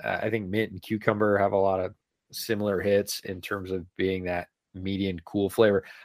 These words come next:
I just had no idea how they were gonna fit together, so I'm glad it wasn't a train wreck in your mouth. That's, that's super, super happy. Um, as far as Dark Star, yeah, the can art's great. Uh, little less condensation on this, so you might be able to see it.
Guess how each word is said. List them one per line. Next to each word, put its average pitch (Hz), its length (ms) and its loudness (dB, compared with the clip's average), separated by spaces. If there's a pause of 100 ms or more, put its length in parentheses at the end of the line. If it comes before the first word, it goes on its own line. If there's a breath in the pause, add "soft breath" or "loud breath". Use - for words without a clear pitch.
(100)
I 120 180 10
just 147 120 8
had 139 160 10
no 120 140 6
idea 107 240 6
how 104 100 6
they 101 80 2
were 101 100 4
gonna 95 140 0
fit - 220 2
together, 113 320 8
so 135 180 8
I'm 117 140 4
glad 131 380 12
it 117 100 4
wasn't 110 340 2
a 104 60 0
train 101 320 -4
wreck 95 240 -6
in 92 80 -8
your 85 80 -8
mouth. - 340 -14 (720 loud breath)
That's, - 320 -4 (140)
that's - 200 -2
super, - 400 -10 (140)
super 98 340 0
happy. 87 440 2
Um, 123 320 10 (100)
as 139 200 10
far 226 200 10
as 165 140 8
Dark 151 240 10
Star, 113 200 4
yeah, 107 200 6
the 95 60 2
can 143 280 6
art's 131 240 4
great. 110 400 0 (160)
Uh, 98 440 4 (260)
little 107 180 0
less 101 220 0
condensation 98 720 -4
on 92 120 -4
this, 92 160 -6
so 90 80 -6
you 87 80 -6
might 90 240 -6
be 92 80 -4
able 87 160 0
to 80 60 -2
see 87 240 -4
it. 87 120 -2